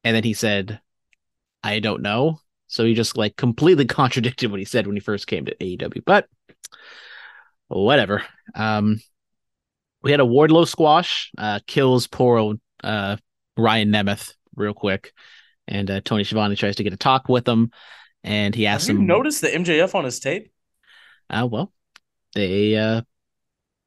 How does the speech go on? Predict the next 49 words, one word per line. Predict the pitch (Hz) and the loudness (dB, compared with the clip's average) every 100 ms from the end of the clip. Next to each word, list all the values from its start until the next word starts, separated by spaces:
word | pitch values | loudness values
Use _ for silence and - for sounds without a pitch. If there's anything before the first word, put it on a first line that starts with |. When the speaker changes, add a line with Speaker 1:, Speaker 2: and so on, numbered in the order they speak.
| _ - | _ -6
Speaker 1:
Tony | - 120 | 0 2
Schiavone | 127 120 | 2 2
asked, | 107 143 - | 2 0 -4
"What's | 110 110 127 | -4 -2 0
next?" | 123 - 117 | -2 -2 -2
or | |
"Why, | 107 110 113 | 0 2 0
what | - 123 120 | 0 -2 -2
are | |
you | 117 | 0
doing? | 127 135 151 - | 2 2 -2 -6
What's | 107 - - - | -10 -10 -16 -4
whatever, | 110 113 117 123 127 _ _ _ _ 135 | 0 2 4 2 0 _ _ _ _ 0
Wardlow?" | 135 143 151 160 | 2 4 4 6
And | 110 | 4
then | 107 | 2
Wardlow | 110 113 117 | 2 2 2
just | 110 - | 0 -2
put | - 113 | -2 0
his | 107 - - _ _ | -2 -6 -16 _ _
hand | - 131 131 | -6 -4 0
up | 147 123 | 0 -2
or | 107 | -4
put | 123 113 | -2 -2
his, | 110 110 | -4 -6
you | 98 | -8
know, | |
wrist | 92 120 - | -4 -4 -2
up | 123 135 | -2 0
and | 98 95 - - - - | -2 -4 -8 -20 -16 -4
show | 123 117 | 0 2
the | 117 | 4
M | 123 | 2
J | 127 | 2
F | 123 | 0
on | 123 | 0
his | 113 - | -2 0
tape. | 147 - - - - - | 2 2 -2 -20 -20 -10
Speaker 2:
Now, | 170 165 | -6 -4
Speaker 1:
Uh, | 104 104 | -2 0
sh- | - - | 0 -2
Speaker 2:
this, | 302 - - _ - 302 _ _ | -4 -8 -14 _ -20 -20 _ _
this | 202 285 220 | -4 -2 0
is | - | 2
something | 165 143 123 | 2 0 -4
that | 117 | -6
interests | 120 110 - 104 | -10 -12 -16 -16
me. | 95 _ _ _ - | -18 _ _ _ -4
Babyface | 170 220 233 233 185 175 - | -2 0 -2 0 0 0 -4